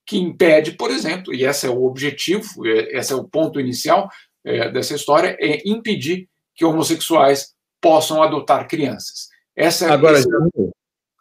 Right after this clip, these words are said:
Speaker 1: Sim.
Speaker 2: olha, me ocorre aqui o seguinte: será que lá na Hungria, assim como no Brasil, ninguém pensa nas crianças que estão sendo adotadas por esses casais, não? Fala, quer dizer, é melhor deixar uma criança no orfanato, crescendo
Speaker 1: É isso.
Speaker 2: sem afeto,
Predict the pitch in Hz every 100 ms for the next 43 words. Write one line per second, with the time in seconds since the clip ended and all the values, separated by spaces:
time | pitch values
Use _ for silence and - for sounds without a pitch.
0 | _ _ _ - 135 160 135 135 170 165
1 | - 180 160 127 - 147 131 107 139 120
2 | 120 - - - - 202 254 254 151 156
3 | 160 135 123 113 131 131 95 - _ _
4 | _ _ _ _ _ - 175 - 208 185
5 | 139 131 127 123 117 107 135 - - _
6 | _ - 180 220 214 214 196 185 175 -
7 | - 151 170 190 - - - 123 135 135
8 | 113 - 127 - 117 - 113 101 120 110
9 | 101 135 98 - - - - _ - 165
10 | 147 175 156 156 170 190 190 170 196 220
11 | 196 175 196 190 - 151 165 160 156 165
12 | 220 220 190 143 160 196 - _ _ _
13 | - 180 123 160 139 - 202 190 - -
14 | 185 190 196